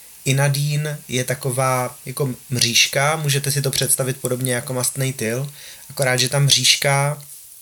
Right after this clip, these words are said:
eh, textilní není napuštěná jenom mastnotou, která zajišťuje, že to bude nepřilnavý, ale je zároveň napuštěná i betadinem,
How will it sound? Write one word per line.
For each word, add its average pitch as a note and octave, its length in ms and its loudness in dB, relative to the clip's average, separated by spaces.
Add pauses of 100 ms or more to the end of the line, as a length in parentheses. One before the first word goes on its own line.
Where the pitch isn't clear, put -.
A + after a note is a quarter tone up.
(720)
eh, A2+ 220 0
textilní C#3+ 760 2
není C#3+ 220 2
napuštěná C#3 840 2
jenom C3+ 600 0 (500)
mastnotou, B2+ 880 0 (340)
která B2+ 680 2
zajišťuje, B2+ 560 2
že B2+ 100 4
to C3+ 120 -4
bude C3 200 -2
nepřilnavý, A#2+ 720 -2 (380)
ale C3 180 2
je C3+ 120 4
zároveň C3+ 420 2
napuštěná C3+ 760 0
i B2+ 500 2
betadinem, B2 800 -2